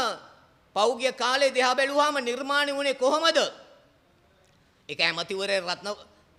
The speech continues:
කළුතර පැත්තේ පාර්ලිමේන්තුවේදී ප්‍රකාශ කරන පුස්තකාලාධිපතිනිය ගානේ. නිර්මාණි ගානේ. එක දෙයක් කියන්න ඕන රෝහිතා බේගුණවාදනට. නිර්මාණි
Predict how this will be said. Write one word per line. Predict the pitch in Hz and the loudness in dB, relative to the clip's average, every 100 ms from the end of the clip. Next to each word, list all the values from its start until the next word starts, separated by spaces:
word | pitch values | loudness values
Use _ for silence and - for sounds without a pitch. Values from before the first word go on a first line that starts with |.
| _ | _
කළුතර | 170 196 220 233 | -6 -4 -2 -2
පැත්තේ | 226 214 - 226 - - - _ _ _ _ _ _ _ - | -2 -2 0 0 -2 -12 -20 _ _ _ _ _ _ _ -2
පාර්ලිමේන්තුවේදී | 170 220 226 226 226 226 247 220 | 4 4 4 0 0 -2 -4 -4
ප්‍රකාශ | 226 208 226 233 | -4 0 0 0
කරන | 226 220 226 214 | -2 -4 -4 -4
පුස්තකාලාධිපතිනිය | 220 - - 220 226 226 220 220 - 180 214 202 190 | -6 -6 -4 0 2 2 2 0 -4 -4 -4 -2 0
ගානේ. | 180 175 131 - - _ _ _ _ _ _ _ - - 143 | 0 0 -4 -8 -20 _ _ _ _ _ _ _ -20 -20 -8
නිර්මාණි | 196 294 302 311 294 277 | -4 0 4 6 6 6
ගානේ. | 285 294 247 156 - - - - - - _ _ _ _ _ _ - | 6 8 6 2 -4 -20 -20 -20 -20 -20 _ _ _ _ _ _ -8
එක | 226 285 285 | -2 0 4
දෙයක් | 277 285 | 6 4
කියන්න | 285 285 277 | 4 2 2
ඕන | 277 | 0
රෝහිතා | 269 262 254 254 247 | 2 4 2 2 2
බේගුණවාදනට. | 240 233 233 220 190 190 156 110 - _ _ _ _ _ _ _ - | 2 0 0 -2 -2 -6 -10 -14 -18 _ _ _ _ _ _ _ -10
නිර්මාණි | 170 226 294 302 302 311 311 | -4 -2 2 4 6 6 4